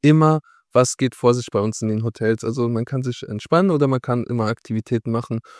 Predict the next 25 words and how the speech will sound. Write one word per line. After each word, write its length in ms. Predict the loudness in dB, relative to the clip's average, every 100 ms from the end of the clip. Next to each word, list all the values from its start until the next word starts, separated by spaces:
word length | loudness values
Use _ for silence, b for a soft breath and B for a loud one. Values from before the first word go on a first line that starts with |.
| B B
Und 200 | -4 0
in 80 | 6
dem 180 | 8 8
Hotel 400 | 4 4 2 4
haben 140 | 4
wir 100 | 2
sogar 240 | 2 2 2
täglichen 640 | 0 -2 -2 -4 -2 -2 -2
Zugang 320 | -4 0 0
mit 120 | 0
der 80 | 0
ganzen 340 | 0 0 -2
Familie 480 | -2 0 2 2 2 0 B B B
zu 160 | 0 2
dem 160 | 4
weltgrößten 500 | 4 2 0 0 0
Wasserpark 460 | -2 -2 -2 -2 -2
auf 120 | -2
der 120 | -4
Palme. 480 | -2 0 2 0 -2 B B B
Und 200 | -2 4 4
das 240 | 4 2
ist 180 | -2 2
wirklich 340 | 2 0 -2
ein 140 | -2